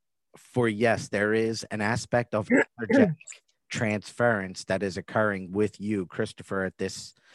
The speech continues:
Speaker 1: and this animal. This spiritual animal that is carrying so many messages from beyond into this realm,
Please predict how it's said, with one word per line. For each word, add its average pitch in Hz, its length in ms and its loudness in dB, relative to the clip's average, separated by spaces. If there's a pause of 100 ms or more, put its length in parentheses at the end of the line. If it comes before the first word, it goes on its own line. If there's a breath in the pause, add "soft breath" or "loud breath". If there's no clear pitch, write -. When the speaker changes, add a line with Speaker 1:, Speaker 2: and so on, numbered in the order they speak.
(280 soft breath)
Speaker 1:
and 107 240 -2
this 98 180 -4
animal. 90 460 -4 (540 soft breath)
This 117 340 0
spiritual 117 720 -2
animal 104 440 0
that 95 200 -4
is 92 500 -8 (460)
carrying 104 480 -2
so 113 220 -2
many 120 180 -4
messages 101 580 -2
from 107 300 0
beyond 101 440 0
into 104 340 -6
this 107 240 -4
realm, 95 400 -2